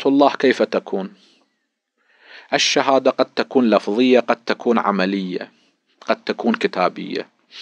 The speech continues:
شهادة الله اللفظية ما أوحاه إلى مثل موسى عليه الصلاة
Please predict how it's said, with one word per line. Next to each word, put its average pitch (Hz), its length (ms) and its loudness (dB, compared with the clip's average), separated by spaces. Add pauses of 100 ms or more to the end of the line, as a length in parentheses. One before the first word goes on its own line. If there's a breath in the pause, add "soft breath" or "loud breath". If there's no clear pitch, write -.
(1300 loud breath)
شهادة 156 680 2
الله 120 420 4 (1900 soft breath)
اللفظية 143 920 6
ما 131 300 4
أوحاه 135 560 4 (1160)
إلى 143 420 4 (1600 soft breath)
مثل 151 240 2
موسى 131 320 4
عليه 92 320 4
الصلاة 80 420 -2